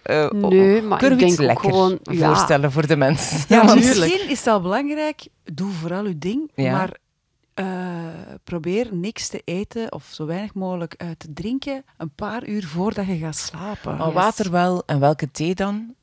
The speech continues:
Speaker 1: Kamillethee,
Speaker 2: Ik ben
Speaker 1: linde?
Speaker 2: wel voorstander van Puka, omdat dat medicinale thee is.
Speaker 1: Ja, maar
Speaker 2: Hè,
Speaker 1: dan zo
Speaker 2: dat
Speaker 1: de
Speaker 2: is
Speaker 1: night
Speaker 2: de
Speaker 1: tea.
Speaker 2: night
Speaker 1: Ja,
Speaker 2: tea.
Speaker 1: ja, ja.
Speaker 2: Alles waar dat eigenlijk passiflora, ehm, melisse,
Speaker 1: En als je dan
Speaker 2: al die
Speaker 1: toch nog
Speaker 2: dingen.
Speaker 1: zo'n cravings hebt zo in het laat,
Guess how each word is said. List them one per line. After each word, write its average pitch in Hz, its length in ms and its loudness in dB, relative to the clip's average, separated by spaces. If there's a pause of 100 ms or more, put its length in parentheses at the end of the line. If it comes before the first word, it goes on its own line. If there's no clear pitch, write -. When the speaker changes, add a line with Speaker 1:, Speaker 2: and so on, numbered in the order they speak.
Speaker 1:
Kamillethee, 196 640 -2
Speaker 2:
Ik 170 120 -4
ben 185 140 0
Speaker 1:
linde? 208 180 2
Speaker 2:
wel 208 120 2
voorstander 202 440 0
van 185 180 2
Puka, 240 280 -4
omdat 247 160 2
dat 196 120 2
medicinale 180 760 -2
thee 247 240 -8
is. - 280 -14
Speaker 1:
Ja, 156 200 -2 (240)
maar 156 100 -2
Speaker 2:
Hè, - 60 2
Speaker 1:
dan 151 100 2
zo 139 80 -2
Speaker 2:
dat - 80 0
Speaker 1:
de 147 60 0
Speaker 2:
is 143 60 0
Speaker 1:
night 151 320 0 (100)
Speaker 2:
de 196 60 4
Speaker 1:
tea. 196 40 6 (300)
Speaker 2:
night 202 340 2
Speaker 1:
Ja, 269 160 -2
Speaker 2:
tea. 208 100 -2
Speaker 1:
ja, 208 160 0
ja. - 80 -2
Speaker 2:
Alles 277 320 2
waar 277 120 6
dat 247 120 4
eigenlijk 233 340 2 (640)
passiflora, 202 1080 0
ehm, 180 800 -2
melisse, 208 580 2 (360)
Speaker 1:
En 196 120 4
als 175 160 2
je 185 60 -6
dan - 120 2
Speaker 2:
al 196 60 -2
die 196 80 -2
Speaker 1:
toch 190 80 -4
nog 190 80 -2
Speaker 2:
dingen. 190 140 -2
Speaker 1:
zo'n 185 180 -4
cravings 175 560 -2
hebt 151 340 -6
zo 151 100 -6
in 143 120 -2
het 135 100 -10
laat, 131 440 -4